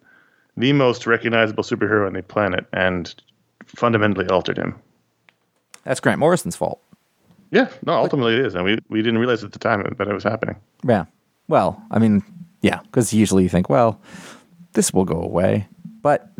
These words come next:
Speaker 2: also, the, it's, it should be said, you know, like, there's, there's some reason why it stuck. You know what I mean? Like, there's
Speaker 1: And, and it's a corporate reason. I don't know why. I'd love to talk to someone
Speaker 2: Do you
Speaker 1: who,
Speaker 2: think it's
Speaker 1: who
Speaker 2: a
Speaker 1: could tell
Speaker 2: corporate
Speaker 1: me.
Speaker 2: reason? Do you think that he
Speaker 1: No.
Speaker 2: hasn't?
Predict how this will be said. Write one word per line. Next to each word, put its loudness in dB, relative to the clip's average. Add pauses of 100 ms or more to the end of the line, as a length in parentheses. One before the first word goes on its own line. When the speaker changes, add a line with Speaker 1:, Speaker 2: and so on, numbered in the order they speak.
(140)
Speaker 2:
also, 2
the, 0
it's, 2
it 2
should 2
be 2
said, 2
you 2
know, 6
like, 0 (440)
there's, -8
there's -2
some 2
reason 2
why 2
it 0
stuck. -2 (1040)
You -2
know 2
what 2
I 2
mean? 2
Like, 0
there's 2
Speaker 1:
And, 0
and 2
it's -2
a -10
corporate 0
reason. -4
I 2
don't 2
know 0
why. 0
I'd -4
love 2
to -2
talk 0
to -14
someone -4
Speaker 2:
Do -2
you -2
Speaker 1:
who, -6
Speaker 2:
think -2
it's 0
Speaker 1:
who 2
Speaker 2:
a -4
Speaker 1:
could -4
tell 2
Speaker 2:
corporate 2
Speaker 1:
me. 0
Speaker 2:
reason? -2
Do 2
you 2
think -2
that 2
he 2
Speaker 1:
No. 2
Speaker 2:
hasn't? -2